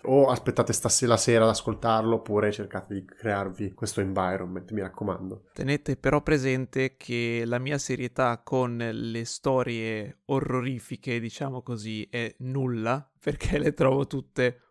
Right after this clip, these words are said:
Speaker 2: un pochino ridicole, ma vedremo perché. Il punto qual è? Che oggi abbiamo deciso di affrontare il tema delle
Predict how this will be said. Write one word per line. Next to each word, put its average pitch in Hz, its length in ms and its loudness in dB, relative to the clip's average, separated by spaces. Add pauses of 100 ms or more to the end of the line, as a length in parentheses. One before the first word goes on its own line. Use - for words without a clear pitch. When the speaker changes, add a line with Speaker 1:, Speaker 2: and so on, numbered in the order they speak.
(120)
Speaker 2:
un 202 220 4
pochino 127 840 0
ridicole, 123 840 -2
ma - 360 4 (220)
vedremo 120 600 0
perché. - 480 -10 (100)
Il 196 220 -2
punto 160 440 0
qual 117 220 -2
è? - 160 -8 (100)
Che 165 460 -2
oggi 147 560 -4 (160)
abbiamo 156 300 -2
deciso 143 340 -6
di 143 120 -4
affrontare 143 1080 -4
il 202 240 -8
tema 123 600 -8
delle 123 600 -4